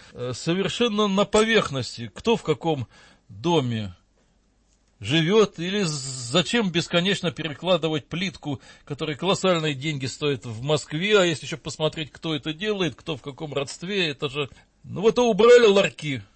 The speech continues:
щас их опять восстанавливают. Было заявлено, что они незаконные,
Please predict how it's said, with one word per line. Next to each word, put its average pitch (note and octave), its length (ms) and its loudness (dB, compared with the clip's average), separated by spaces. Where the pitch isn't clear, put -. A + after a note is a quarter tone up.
щас - 260 -2
их F3 120 -6
опять D#3 260 -6
восстанавливают. G#2 840 -12
Было F3 280 4
заявлено, E3 640 4
что D#3+ 460 0
они D#3 300 -6
незаконные, C#3 1300 -2